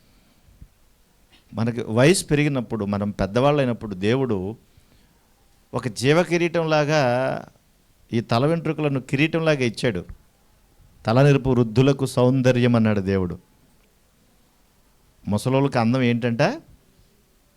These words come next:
నెరసిన వెంట్రుకలు, తెలుపు. నెరసిన వెంట్రుకలు అంటే తెల్లబడిపోయిన వెంట్రుకలు వృద్ధులకు సౌందర్యం అన్నాడు,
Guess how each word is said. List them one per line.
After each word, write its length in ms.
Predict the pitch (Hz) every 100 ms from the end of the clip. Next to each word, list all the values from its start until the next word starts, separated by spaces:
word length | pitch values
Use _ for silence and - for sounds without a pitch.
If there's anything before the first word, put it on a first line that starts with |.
| _ _ _ _ - - _ _ 104
నెరసిన 580 | 107 117 131 139 131 143
వెంట్రుకలు, 680 | 123 113 117 110 107 82 - _
తెలుపు. 420 | 120 123 135 98 71 _ _ _ _ _ _ _ -
నెరసిన 500 | 107 120 131 139 139
వెంట్రుకలు 400 | 135 123 135 131
అంటే 180 | 131 175
తెల్లబడిపోయిన 800 | - 120 131 131 127 117 131
వెంట్రుకలు 480 | 131 123 120 117 135
వృద్ధులకు 720 | 151 120 113 131 139 202 370 381 _ _ _ _ _ _ _ _
సౌందర్యం 920 | - - - 113 131 156 151 151 156 151
అన్నాడు, 300 | 151 156